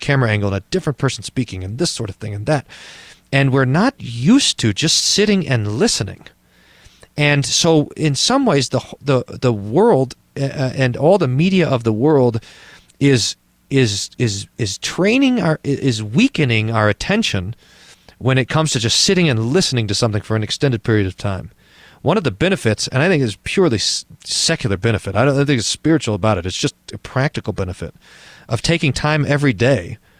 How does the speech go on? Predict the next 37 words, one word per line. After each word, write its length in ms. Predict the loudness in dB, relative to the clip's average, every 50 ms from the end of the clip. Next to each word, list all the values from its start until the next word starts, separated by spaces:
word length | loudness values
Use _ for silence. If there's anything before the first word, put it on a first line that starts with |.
| _ _ -20 -8 -6
to 80 | -6
tune 440 | -4 -4 -4 0 2 2 4 4 2
our 180 | 2 2 2 2
attention 460 | 0 0 -2 -2 -2 0 -2 -2 -4
to 60 | -2
something, 500 | -2 -2 -2 -4 -6 -8 -12 -16 -16 -18 -20 _ _ _ _ _ _ _ _ _
no 80 | -2 -2
matter 140 | 0 0 0
what. 320 | 0 2 2 2 0 -2 _ _ _ _ _ _ _
But, 140 | -2 -2 0
I 60 | 0
mean, 140 | 0 0 0
we 100 | 0 2
want 160 | 2 2 0
to 100 | 0 -2
tune 100 | -4 -4
it 80 | -4 -4
to 60 | -6
the 80 | -6 -4
Bible, 300 | -4 -2 -2 -4 -6 -8
but 140 | -6 -4
no 60 | -2 0
matter 180 | 0 -2 -2
what, 320 | -2 -2 0 -2 -2 -4 -10 -20 -20 -20 -20 -20 -20 -14 -8
is 80 | -4 -2
that 80 | 0
we're 100 | 0 0
training 500 | 0 -2 -2 0 2 2 2 2 2 2
our 160 | 4 4 2
attention 520 | 2 0 -2 -2 0 0 0 0 -2 -2 -2
to 100 | -4 -2
be 140 | 0 2 2
able 140 | 2 2
to 80 | 0 -2
sit 300 | -4 -4 -4 -4 -4 -4
and 220 | -4 -6 -4 -2
listen. 380 | -2 -2 -2 -4 -8 -12 -12